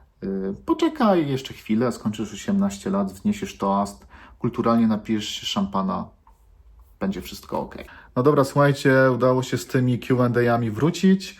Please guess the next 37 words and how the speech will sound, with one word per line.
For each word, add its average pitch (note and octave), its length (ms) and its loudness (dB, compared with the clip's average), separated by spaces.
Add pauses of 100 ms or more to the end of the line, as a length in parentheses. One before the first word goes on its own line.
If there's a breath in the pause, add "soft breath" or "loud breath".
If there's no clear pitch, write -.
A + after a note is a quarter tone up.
(260 loud breath)
Przepraszam C#3 540 0
za, A#2+ 520 2 (600)
y, G#2 40 -2
mój G#2+ 260 0
taki A2 320 -4
niewyjściowy A2 600 -2
strój, A#2+ 300 -2
no A2 120 0
ale G#2+ 140 2
nagrywam G#2+ 420 0
to G2 100 -8
po G2 80 -6
prostu G2+ 760 -2
w - 240 -20
czasie G#2 300 -4
wolnym G2+ 720 2 (260)
u G#2 40 -8
siebie G2+ 340 0
w - 60 -8
mieszkaniu. G2 580 0 (720 loud breath)
Jakby F#2+ 280 -2
nie G#2 120 2
ogarniałem, G2+ 680 0
żeby F#2 280 -6
się - 120 -10
przebierać. F#2+ 580 -4
Mam G2+ 100 0
nadzieję, G2 260 2
że - 60 -10
to G2+ 100 -2
nikogo G2+ 260 0
nie G2+ 140 2
zgorszy, G2+ 420 -4
że F#2+ 140 -4
ksiądz G2 220 -4
bez F#2+ 160 -10
koloratki. B2+ 640 -4